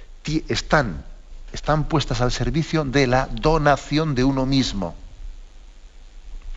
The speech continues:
Es decir, mm, el hombre crece cuando se entrega.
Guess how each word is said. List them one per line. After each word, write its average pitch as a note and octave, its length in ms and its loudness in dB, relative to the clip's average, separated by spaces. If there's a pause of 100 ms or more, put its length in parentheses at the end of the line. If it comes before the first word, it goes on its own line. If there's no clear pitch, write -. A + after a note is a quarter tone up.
(640)
Es B2 80 6
decir, A#2+ 340 2 (760)
mm, A2 360 -4 (1200)
el A#2 120 0
hombre D3+ 520 4 (340)
crece D#3+ 440 2
cuando A#2+ 280 2
se - 160 0
entrega. A2+ 560 2